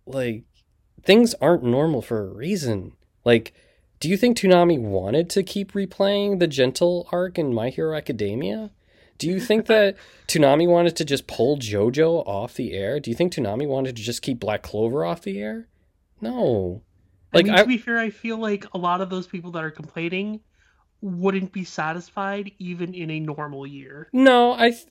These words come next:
Speaker 1: well, okay, maybe, maybe, like, one or two, right? But, like, I think, I think a lot of people who normally are pretty good with, you know, the choices that Toonami makes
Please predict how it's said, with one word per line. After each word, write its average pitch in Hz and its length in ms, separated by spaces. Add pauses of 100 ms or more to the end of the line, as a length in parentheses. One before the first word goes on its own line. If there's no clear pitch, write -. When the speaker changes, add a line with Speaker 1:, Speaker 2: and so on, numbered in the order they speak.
Speaker 1:
well, 226 480 (260)
okay, 151 200
maybe, 185 460
maybe, 165 220
like, 175 160
one 127 220
or 123 80
two, 120 480 (540)
right? 160 520 (300)
But, 165 180
like, 175 220
I 202 100
think, 254 400 (440)
I 180 120
think 240 220
a 220 60
lot 160 260
of 175 80
people 180 320
who 160 80
normally 160 540
are 185 280
pretty 113 320
good 104 300
with, 98 200
you 110 80
know, 95 180
the 95 120
choices 98 380
that 92 140
Toonami 92 400
makes - 600